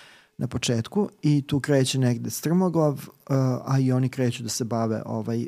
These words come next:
ova, ova rediteljski deo propagande, znači ne mislim na ove koji su radili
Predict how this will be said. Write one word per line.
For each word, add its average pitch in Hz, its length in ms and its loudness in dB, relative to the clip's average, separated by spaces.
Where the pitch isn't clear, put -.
ova, 113 380 0
ova 117 260 -2
rediteljski 117 560 0
deo 110 280 0
propagande, 113 680 -2
znači 107 300 -4
ne 104 140 -2
mislim 110 260 -2
na 104 120 -2
ove 104 120 -6
koji 110 180 -8
su - 160 -8
radili 104 400 -4